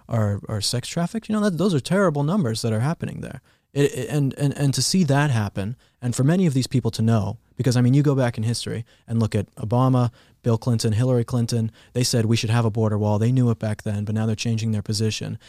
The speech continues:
It seems like they know the moral implications of what they're doing, but for some reason, it's like, "Oh, oh, well, let's, we forget about it now."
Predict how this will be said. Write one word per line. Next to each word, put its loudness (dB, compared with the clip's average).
It -4
seems 2
like 0
they 4
know 6
the 2
moral 4
implications 0
of -2
what -2
they're 0
doing, 2
but 0
for -2
some 2
reason, 2
it's -6
like, -2
"Oh, -2
oh, -2
well, -6
let's, -8
we -6
forget 2
about -2
it -10
now." -12